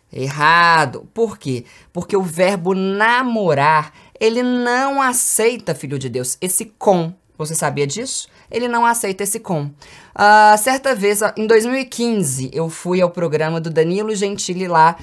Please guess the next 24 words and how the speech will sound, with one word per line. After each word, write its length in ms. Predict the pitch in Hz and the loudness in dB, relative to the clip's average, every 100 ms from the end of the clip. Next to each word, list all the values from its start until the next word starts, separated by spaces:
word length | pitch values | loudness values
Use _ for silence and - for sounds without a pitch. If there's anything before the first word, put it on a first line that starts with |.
| - - | -14 -6
eu 80 | |
expliquei 500 | 170 - 185 180 185 | -4 -4 -6 -6 -6
isso, 260 | 175 123 131 | -4 -6 -6
tá? 100 | 147 | -6
Você 220 | 135 139 | -6 -6
pode 220 | 139 147 | -4 -4
digitar 360 | 139 156 156 143 | -4 -6 -2 0
aí 120 | 139 | 0
no 140 | 151 175 | -4 -6
Google 460 | 143 165 175 180 - - - | -4 -4 -4 -6 -8 -18 -4
pra 120 | 160 | -2
você 280 | 165 170 175 | -2 -4 -4
conferir. 540 | 180 180 190 127 117 - _ _ - | -6 -4 -6 -8 -10 -14 _ _ 0
É 120 | 269 | 0
o 40 | |
seguinte, 640 | 269 226 135 113 - - _ _ - | 0 -2 -4 -6 -10 -12 _ _ 0
quando 220 | 302 339 | 2 2
eu 100 | 294 | 0
digo, 560 | 165 196 208 135 123 - _ - | 0 -2 -4 -6 -8 -10 _ 4
"Eu 160 | 269 | 6
namoro 720 | 269 220 185 160 143 131 127 - - | 6 4 4 4 4 4 0 -8 2
com 460 | 247 262 196 139 - | 6 8 6 0 -4
o 160 | 151 143 | -2 -2
João" 480 | 135 156 160 117 | 2 2 2 -2